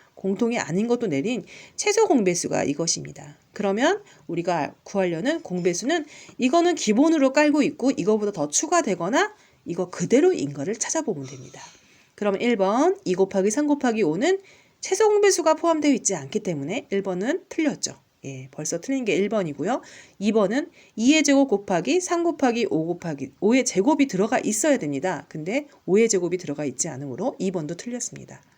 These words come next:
그럼 나머지는 다 맞다는 얘기네요. 확인해 볼까요? 이의 세제곱. 자, 이의 제곱이 들어가 있으면 이의 세곱, 세제곱도 만족이 되는 거죠. 삼 들어가 있고요. 오의 제곱 들어가 있고 칠이 들어가 있으면 우리는 공배수로 인정해 줍니다.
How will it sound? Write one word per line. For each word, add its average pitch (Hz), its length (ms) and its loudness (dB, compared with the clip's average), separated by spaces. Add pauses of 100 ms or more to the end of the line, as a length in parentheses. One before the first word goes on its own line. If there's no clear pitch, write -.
(380)
그럼 269 140 0
나머지는 226 360 0
다 202 120 -8
맞다는 175 420 -4
얘기네요. 165 600 -6
확인해 294 320 -2
볼까요? 202 440 -4 (520)
이의 285 280 4
세제곱. 262 580 0
자, - 140 -8
이의 247 260 4
제곱이 254 340 2
들어가 214 260 2
있으면 196 380 -4
이의 180 180 0
세곱, 302 280 -4
세제곱도 302 680 -2
만족이 143 400 -8
되는 135 240 -8
거죠. 104 240 -12 (520)
삼 277 260 2
들어가 175 260 2
있고요. 233 460 0
오의 190 280 2
제곱 175 280 -2
들어가 202 260 0
있고 311 420 0
칠이 339 340 2
들어가 170 260 -4
있으면 190 440 -2 (320)
우리는 202 200 -8
공배수로 220 520 0
인정해 147 360 -8
줍니다. 165 460 -12